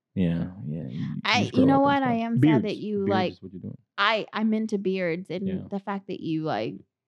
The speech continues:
Speaker 2: I'm, I'm not gonna lie. I kinda cried a little bit.
Speaker 1: No, she died. I just, like, this is
Speaker 2: I was so mad
Speaker 1: I grew
Speaker 2: when
Speaker 1: a
Speaker 2: he
Speaker 1: beard for, like, six
Speaker 2: shaved
Speaker 1: months,
Speaker 2: this.
Speaker 1: like,
Speaker 2: When he shaved his
Speaker 1: legit.
Speaker 2: beard, I,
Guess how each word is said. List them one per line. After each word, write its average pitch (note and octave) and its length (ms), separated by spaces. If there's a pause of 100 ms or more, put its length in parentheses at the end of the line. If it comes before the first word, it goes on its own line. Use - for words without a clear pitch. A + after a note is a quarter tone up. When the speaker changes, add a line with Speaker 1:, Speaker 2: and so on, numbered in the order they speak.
Speaker 2:
I'm, A#3+ 200
I'm B3 140
not B3+ 160
gonna B3+ 140
lie. A#3 340 (300)
I G3+ 100 (340)
kinda G#3 200
cried G3+ 240
a G3 100
little - 160
bit. - 160 (160)
Speaker 1:
No, G#2+ 140
she - 120
died. F#2+ 180
I - 40
just, F#2 380
like, G2+ 200
this A2 200
is G2+ 200
Speaker 2:
I B3+ 140
was E4 220 (160)
so C4 200
mad A3+ 540 (100)
Speaker 1:
I B2+ 120
grew B3+ 80
Speaker 2:
when B3+ 120
Speaker 1:
a - 40
Speaker 2:
he C#4 40 (180)
Speaker 1:
beard E4 100
for, - 100
like, - 120
six A#3+ 140
Speaker 2:
shaved B3+ 220
Speaker 1:
months, G#3 160 (160)
Speaker 2:
this. - 80
Speaker 1:
like, F3+ 180
Speaker 2:
When A#3+ 220
he B3+ 140
shaved C4+ 280
his C#4 120
Speaker 1:
legit. A#3+ 80
Speaker 2:
beard, A#3 400
I, G3 360